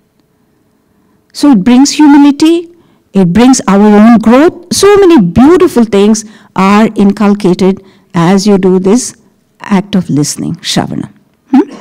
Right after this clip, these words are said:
Loud reflection is what they told us.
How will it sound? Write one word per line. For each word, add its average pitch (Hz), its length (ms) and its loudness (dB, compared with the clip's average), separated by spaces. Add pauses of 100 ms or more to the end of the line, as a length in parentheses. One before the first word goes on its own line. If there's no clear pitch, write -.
(280)
Loud 208 580 0
reflection 175 720 -2 (140)
is 170 160 -2
what 170 200 0
they 151 100 -4
told 160 320 -6
us. - 240 -10